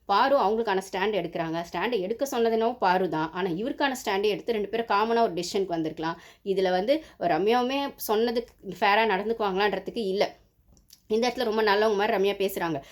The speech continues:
"அது பாரு சொல்றத கேளுங்கண்ணே, இது மாதிரி பண்ணுங்கண்ணே" அப்படின்னும் போது சுபிக்ஷா கொடுப்பாங்களே, ஏன்னா சுபிக்ஷாவும் கொடுக்குறேன்னு சொன்னா. ஆனா சுபிக்ஷா வந்து, ஏன்னா இவங்க பேச்சு கொடுக்கும்போதே கேக்குறாங்க. இப்ப பாரு எல்லார்கிட்டயும் நாசுக்கா, "இப்ப உங்களுக்கு பாயிண்ட்ஸ் வந்தா நீங்க என்ன பண்ணுவீங்க?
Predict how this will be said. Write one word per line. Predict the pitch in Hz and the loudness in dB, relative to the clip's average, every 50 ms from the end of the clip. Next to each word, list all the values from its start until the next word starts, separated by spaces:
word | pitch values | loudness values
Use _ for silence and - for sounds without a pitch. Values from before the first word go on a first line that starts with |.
| - - | -12 -6
"அது | - 185 160 170 160 | -4 -2 -2 -2 -2
பாரு | - 196 185 233 285 - | 0 0 0 0 0 0
சொல்றத | - 226 226 226 233 247 247 | -2 -2 -2 -2 -2 -2 0
கேளுங்கண்ணே, | - 226 220 226 220 180 156 160 - 190 175 151 | 2 2 4 4 2 0 0 -2 -2 -2 -2 -2
இது | 170 175 196 | -2 -4 -2
மாதிரி | 202 208 214 233 - | 0 0 0 0 0
பண்ணுங்கண்ணே" | 214 202 202 214 202 170 160 160 185 175 - - - - | 0 0 2 2 0 0 0 -2 -2 -4 -6 -10 -6 -4
அப்படின்னும் | - 190 208 190 190 | -2 0 0 0 0
போது | 240 302 - | 0 -2 -4
சுபிக்ஷா | 294 269 311 320 330 - 202 | -4 -4 -4 -2 -2 0 -2
கொடுப்பாங்களே, | - 294 240 226 226 233 226 226 220 247 | -2 0 -2 -2 0 0 0 2 2 2
ஏன்னா | 285 311 311 | 0 0 -2
சுபிக்ஷாவும் | 294 262 302 - - 294 294 - | -2 -4 -4 0 0 0 0 2
கொடுக்குறேன்னு | 240 214 208 233 214 208 | 0 0 0 0 2 0
சொன்னா. | 214 214 - 180 180 | 0 0 -2 -4 -2
ஆனா | 208 233 247 - | -2 -2 -4 -4
சுபிக்ஷா | 269 240 311 311 - 339 302 294 | -4 -4 -4 -2 -2 0 0 0
வந்து, | 254 226 - 233 262 359 - - - - - - | 0 0 -2 0 -2 -4 -4 -6 -16 -20 -12 -6
ஏன்னா | - 262 294 | -2 0 2
இவங்க | 339 311 277 254 226 - | 2 2 2 0 -2 0
பேச்சு | - 277 330 339 330 311 | 2 2 2 2 -2 -8
கொடுக்கும்போதே | - 269 269 285 - 294 269 226 220 247 285 285 | -6 -6 -6 -4 -2 0 0 0 2 0 0 -2
கேக்குறாங்க. | - 262 254 247 226 180 160 151 | -2 -4 -2 0 0 0 0 -2
இப்ப | - - - | -4 -8 -8
பாரு | 185 - 202 202 226 226 190 175 | -2 2 2 4 4 4 4 2
எல்லார்கிட்டயும் | 190 202 202 - 196 - 226 226 214 | 2 0 0 0 0 2 2 2 4
நாசுக்கா, | 175 190 190 - 190 190 170 - - | 2 0 -2 -4 -4 -4 -4 -4 -4
"இப்ப | 233 247 | -2 -2
உங்களுக்கு | 262 262 262 247 - 247 | -2 -2 -2 -6 -2 -2
பாயிண்ட்ஸ் | 254 277 294 285 | 0 0 0 -2
வந்தா | 277 262 254 262 | -4 -6 -4 -2
நீங்க | 254 247 226 | 0 2 2
என்ன | 220 220 240 240 | 2 2 0 0
பண்ணுவீங்க? | 240 214 214 196 196 196 190 185 190 | 0 0 2 2 2 4 4 2 2